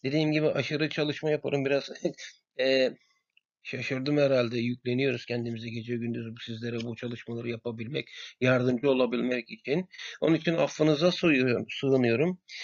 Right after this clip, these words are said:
E, verdiğim atları değerlendirin, şablondaki atları. At çıkarabilirsiniz, at ekleyebilirsiniz. Nasıl isterseniz. E,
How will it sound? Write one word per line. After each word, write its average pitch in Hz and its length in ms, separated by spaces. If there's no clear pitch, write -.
E, 135 400
verdiğim 196 360
atları 175 420
değerlendirin, 180 460
şablondaki 139 600
atları. 104 400
At 190 200
çıkarabilirsiniz, 180 960
at - 200
ekleyebilirsiniz. 170 1300
Nasıl 190 400
isterseniz. 110 800
E, 113 360